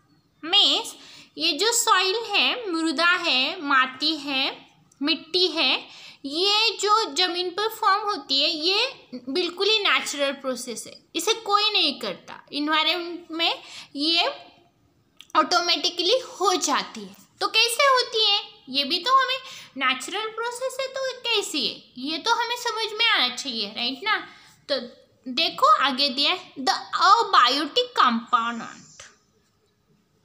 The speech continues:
ओके, abiotic components मीन्स क्या, जो अजैविक घटक है कि नहीं?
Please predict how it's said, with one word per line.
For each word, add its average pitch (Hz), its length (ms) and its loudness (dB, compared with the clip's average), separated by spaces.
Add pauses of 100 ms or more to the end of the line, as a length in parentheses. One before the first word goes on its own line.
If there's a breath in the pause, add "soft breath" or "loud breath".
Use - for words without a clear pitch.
(120)
ओके, 302 220 0 (400 loud breath)
abiotic 403 800 6
components 403 640 -2
मीन्स 381 580 -4
क्या, 427 200 -6 (420 loud breath)
जो 359 140 0
अजैविक 427 1000 0 (720)
घटक 349 460 -4
है 523 160 -2
कि 539 280 -4
नहीं? 254 80 0